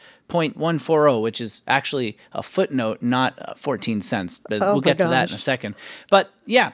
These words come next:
Speaker 1: he's trying to make this point about wasteful spending in government and not giving this money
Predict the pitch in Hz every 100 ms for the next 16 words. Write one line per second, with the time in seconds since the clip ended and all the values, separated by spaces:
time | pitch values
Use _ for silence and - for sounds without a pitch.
0 | - 214 202 226 220 208 180 185 - 185
1 | 175 135 117 131 190 - 196 180 - 151
2 | 160 147 123 110 147 151 156 - 120 139
3 | 156 - 160 147 135 120 135 135 127